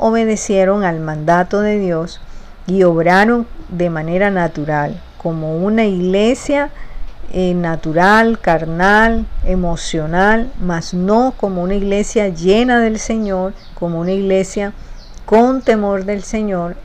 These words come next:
y como una iglesia dirigida por Dios.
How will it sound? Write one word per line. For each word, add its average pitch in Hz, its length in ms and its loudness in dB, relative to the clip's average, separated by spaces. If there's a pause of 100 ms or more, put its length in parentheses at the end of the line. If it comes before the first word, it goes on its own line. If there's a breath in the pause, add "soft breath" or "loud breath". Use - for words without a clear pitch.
y 170 60 -10
como 165 300 -6
una 170 120 -2
iglesia 185 420 0
dirigida 185 840 0 (120)
por 151 220 0
Dios. 139 360 -10